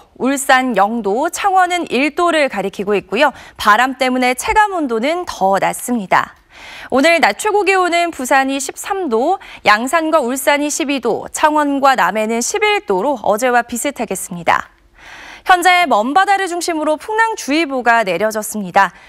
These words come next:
동해상에서 최고 사 미터의 매우 거센 물결이 일겠고요. 내일까지 동쪽 해안가로는 너울성 파도가 넘나들겠습니다.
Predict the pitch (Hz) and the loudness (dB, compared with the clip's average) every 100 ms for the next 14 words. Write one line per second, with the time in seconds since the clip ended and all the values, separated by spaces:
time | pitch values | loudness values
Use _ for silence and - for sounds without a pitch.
0 | _ 226 262 294 294 269 262 262 262 254 | _ -2 2 0 0 -2 0 -2 -2 -4
1 | 233 240 202 202 240 247 214 214 185 190 | -4 -2 -2 0 -2 0 0 2 0 -2
2 | - 214 254 254 202 233 247 254 247 233 | -2 0 2 0 -2 -4 0 0 0 0
3 | 214 - - 311 - - - - 226 320 | -2 -2 0 0 -2 -14 -4 2 2 2
4 | 311 302 330 254 233 285 285 403 415 392 | 0 0 -2 -4 -2 -4 0 0 2 0
5 | 269 214 269 311 190 180 202 262 240 - | 0 0 -2 -2 0 0 0 -2 -4 -6
6 | 427 381 294 311 339 185 190 233 226 208 | -4 -2 2 2 2 -2 -2 -2 -2 -6
7 | 185 - 175 120 104 | -8 -10 -4 0 0